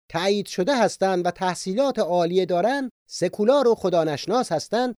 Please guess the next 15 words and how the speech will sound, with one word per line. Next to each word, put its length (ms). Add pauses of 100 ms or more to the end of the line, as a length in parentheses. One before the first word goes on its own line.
(140)
به 80
حرفای 420
اونها 320
گوش 220
خواهید 320
داد 200 (160)
و 80
هر 180
چه 160
که 100
اونها 320
بگن 400
انجام 320
خواهید 380
داد. 200